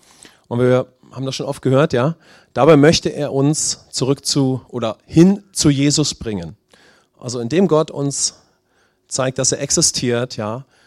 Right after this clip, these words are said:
dass wir ihn brauchen, möchte er uns letztendlich zu Jesus führen. Jesus ist die Tür in das Leben mit Gott, ja. Und das ist ein wichtiger Hinweis, wenn es um den Heiligen Geist geht. Denn die erste Botschaft, wenn ich auf meinem Weg zurück zu Gott bin,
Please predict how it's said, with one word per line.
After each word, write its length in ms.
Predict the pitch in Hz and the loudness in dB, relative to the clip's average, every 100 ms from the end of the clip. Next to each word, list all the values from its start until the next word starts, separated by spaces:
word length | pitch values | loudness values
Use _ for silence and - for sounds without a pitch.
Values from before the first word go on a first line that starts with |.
| _ _ | _ _
dass 200 | - - | -6 -4
wir 80 | 135 | -2
ihn 160 | 139 135 | -2 -2
brauchen, 580 | 101 107 120 143 139 117 | 0 0 0 -4 -6 -4
möchte 260 | 123 - | -4 -2
er 40 | 113 | -4
uns 180 | 123 | -6
letztendlich 640 | 123 - 117 127 131 - - - _ | -8 -6 -6 -2 -2 -4 -12 -20 _
zu 140 | - 123 | -4 -2
Jesus 300 | 143 139 - | 0 -2 -4
führen. 400 | 113 107 190 226 _ | -4 -4 -4 -6 _
Jesus 180 | 123 120 | -6 -4
ist 180 | - - | -6 -8
die 80 | - | -6
Tür 380 | - 143 170 - _ - _ _ - | 0 2 2 -2 _ -20 _ _ -6
in 80 | 127 | -2
das 180 | 127 135 | -2 0
Leben 240 | 135 147 | 0 2
mit 180 | 151 - | 0 0
Gott, 280 | 135 190 - | 0 0 -2
ja. 240 | 113 202 - _ _ _ _ _ _ _ - | -2 -4 -8 _ _ _ _ _ _ _ -8
Und 100 | 120 | -2
das 120 | 165 | 0
ist 140 | 208 165 | 0 0
ein 80 | |
wichtiger 340 | 156 - 160 127 | 0 -2 -2 0
Hinweis, 580 | 160 147 113 160 - 127 | 0 2 0 0 -2 -4
wenn 100 | 135 | -4
es 60 | |
um 120 | 127 | -2
den 160 | 139 131 | -2 -2
Heiligen 220 | 123 131 | -2 -2
Geist 280 | 139 151 - | 0 0 -2
geht. 260 | 87 80 _ _ _ _ _ _ _ _ _ _ _ | -8 -14 _ _ _ _ _ _ _ _ _ _ _
Denn 340 | 127 139 143 131 | 2 4 4 0
die 80 | |
erste 320 | 143 233 - 156 | 2 2 2 4
Botschaft, 760 | 160 214 - 143 202 - - - | 4 6 4 4 2 -2 -16 -2
wenn 140 | 139 | 0
ich 120 | 151 | 2
auf 220 | 139 147 147 | 0 0 0
meinem 300 | 135 131 123 | 0 2 2
Weg 220 | 226 - | 2 0
zurück 300 | 151 196 - | -2 -2 -2
zu 140 | 139 | -4
Gott 260 | 143 165 - | -4 -4 -4
bin, 360 | 123 151 196 | -2 -2 -4